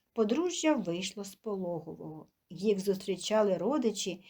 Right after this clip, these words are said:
і навіть не здогадувалися, що смуглявий хлопчик геть не їхнього роду. «Слава Богу, що здорові і такі красиві», мовила свекруха Галі. «Я казала, що двійко буде,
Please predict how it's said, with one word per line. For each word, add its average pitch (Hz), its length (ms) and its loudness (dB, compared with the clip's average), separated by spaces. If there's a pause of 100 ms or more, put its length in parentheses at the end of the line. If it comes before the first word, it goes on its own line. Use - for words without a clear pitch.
(240)
і 226 100 6
навіть 330 400 6
не 311 120 4
здогадувалися, 190 1080 2
що 202 220 -4
смуглявий 196 680 2
хлопчик 208 760 -4
геть 349 340 -2
не 185 120 -2
їхнього 175 680 -4
роду. 160 380 -2 (640)
«Слава 339 480 6
Богу, 226 360 6
що 233 240 0
здорові 220 720 4 (260)
і 220 100 0
такі 214 340 0
красиві», 185 880 0 (340)
мовила 285 500 4
свекруха 190 680 -4
Галі. 170 460 -4 (140)
«Я 381 200 4
казала, 180 680 2 (240)
що - 280 6
двійко 202 460 4
буде, 180 440 0